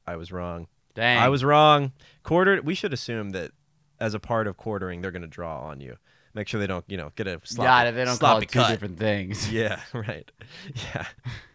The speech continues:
Speaker 1: <laughs> Just so everyone knows what the steps are. You, first you draw, then you quarter. We do not quarter before we, you draw
Speaker 2: Yeah.
Speaker 1: twice, quarter once. <laughs> So first you're drawn,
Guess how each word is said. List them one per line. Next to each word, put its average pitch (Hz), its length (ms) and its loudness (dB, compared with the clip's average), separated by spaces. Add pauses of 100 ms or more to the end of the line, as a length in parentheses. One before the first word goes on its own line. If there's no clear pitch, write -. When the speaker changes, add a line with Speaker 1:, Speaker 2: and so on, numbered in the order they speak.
(1000)
Speaker 1:
<laughs> 120 60 -12
Just 147 180 -4
so 143 140 4
everyone 131 320 2
knows 101 340 0
what 107 200 -2
the 107 60 -6
steps - 380 -2
are. 123 340 0 (220)
You, 127 260 -2
first 196 340 2
you 220 100 4
draw, 165 800 10
then 170 240 4
you 165 140 2
quarter. 143 680 6 (640)
We 131 100 2
do 147 160 4
not 165 240 8
quarter 160 340 6
before 151 300 2
we, 139 160 2
you 139 140 2
draw 151 260 10
Speaker 2:
Yeah. 156 60 6
Speaker 1:
twice, 196 340 10
quarter 175 320 4
once. 135 680 6 (260)
<laughs> 113 120 -14 (960)
So 139 140 -2
first 202 320 4
you're 160 100 2
drawn, 117 720 2